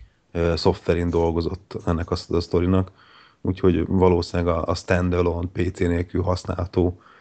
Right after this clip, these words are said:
Oculusra próbálják így a Notchot így beoltani, hogy a, a, arra valamit kellene okoskodni.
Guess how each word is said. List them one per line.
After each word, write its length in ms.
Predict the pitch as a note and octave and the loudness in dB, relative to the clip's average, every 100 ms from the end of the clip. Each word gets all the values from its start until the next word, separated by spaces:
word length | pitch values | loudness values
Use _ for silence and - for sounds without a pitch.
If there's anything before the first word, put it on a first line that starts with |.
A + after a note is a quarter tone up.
| _ - _ | _ -20 _
Oculusra 1400 | G2 F#2 F2+ E2+ - - - - F2+ F#2 F2+ F2+ F2+ - - - - - - - - | 0 2 -2 -2 -6 -10 -12 -4 2 4 4 2 -2 -8 -16 -20 -18 -16 -18 -20 -12
próbálják 540 | - F2+ E2+ F2 E2+ F2 | -2 2 2 2 0 -2
így 120 | F2+ | -2
a 200 | E2+ E2+ - C#2+ C2 | -2 -6 -8 -12 -10
Notchot 380 | D2+ F2 F#2 D#2+ | -4 -2 -2 -4
így 120 | E2+ | -4
beoltani, 500 | D#2+ E2 E2 E2 E2+ | -2 0 0 -2 -2
hogy 320 | E2 D#2 - - _ - - - _ - - - - | -4 -6 -12 -20 _ -20 -20 -20 _ -14 -12 -12 -10
a, 120 | - - - | -6 -2 4
a, 280 | F#2 - F2 | 4 4 2
arra 140 | D#2+ | 2
valamit 340 | E2 E2 E2+ - | 0 -2 -6 -4
kellene 340 | F2 D#2 D#2+ | -4 -2 -4
okoskodni. 640 | D#2 E2 - E2 D2+ F2+ | -6 -8 -8 -6 -6 -10